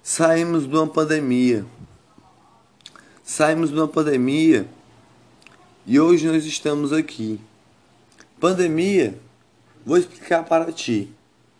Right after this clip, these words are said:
Olha só. Noé, por um trovão foi avisado por Deus que o mar i-, iria encher.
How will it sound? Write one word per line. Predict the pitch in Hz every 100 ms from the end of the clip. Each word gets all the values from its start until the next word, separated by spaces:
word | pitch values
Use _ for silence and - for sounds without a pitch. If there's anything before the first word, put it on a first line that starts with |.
| _ _ _ _ _ _
Olha | 151 175 165
só. | - 117 95 - _ _ _ _ _ _ _
Noé, | 135 170 185 190 170 107 - - _ _ _ _ _ _ -
por | 180
um | 196
trovão | 185 180 127 165 180
foi | - 165
avisado | 160 151 123 131 143 151 120
por | 120 147 143
Deus | 113 101 98 - - _ _ _ _ _ _ _ _ -
que | 175
o |
mar | 160 147 156 156
i-, | 143 131 131
iria | 147 135 135 131 147
encher. | 143 - 117 104 98